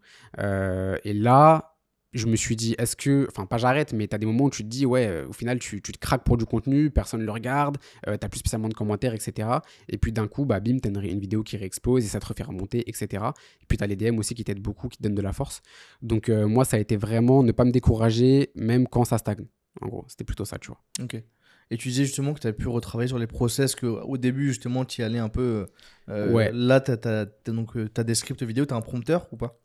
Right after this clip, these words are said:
Speaker 1: Euh, non.
Speaker 2: Ok.
Speaker 1: Non, non, même
Speaker 2: T'é-,
Speaker 1: pas.
Speaker 2: t'écris le script vidéo. Que, c'est quoi un peu ton process, là, de création de contenu ?
Speaker 1: Alors, en gros, ça va être, je trouve les inspi.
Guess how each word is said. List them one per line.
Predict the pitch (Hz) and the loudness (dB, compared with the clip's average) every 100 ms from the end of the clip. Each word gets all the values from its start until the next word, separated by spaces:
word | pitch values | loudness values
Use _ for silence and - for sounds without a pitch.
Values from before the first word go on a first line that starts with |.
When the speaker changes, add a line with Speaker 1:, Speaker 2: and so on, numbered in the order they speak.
| _ | _
Speaker 1:
Euh, | 107 104 | 0 0
non. | 95 - 131 | -2 -6 -10
Speaker 2:
Ok. | 113 95 - | -10 -8 -4
Speaker 1:
Non, | 101 | -2
non, | 98 | 0
même | 98 104 | 0 -2
Speaker 2:
T'é-, | |
Speaker 1:
pas. | 127 | -2
Speaker 2:
t'écris | 139 143 | -4 -4
le | 139 | -6
script | 135 135 | -6 -8
vidéo. | 117 117 131 165 - - | -2 0 2 0 -4 -14
Que, | 160 | -4
c'est | - | 0
quoi | - 175 | 4 4
un | |
peu | 170 | 4
ton | 160 | 0
process, | 139 147 151 139 | 2 2 2 -2
là, | 117 | -4
de | |
création | 120 123 135 | -4 -6 -8
de | |
contenu ? | 131 113 | -6 0
Speaker 1:
Alors, | 113 - 123 | 0 0 -2
en | 123 | 0
gros, | 127 143 156 165 - | 6 8 8 8 4
ça | - 110 | 0 2
va | 113 | 2
être, | 101 - - | 0 -4 -12
je | - | -4
trouve | 139 131 | 0 2
les | 123 | 4
inspi. | 120 - 139 | 2 -2 -6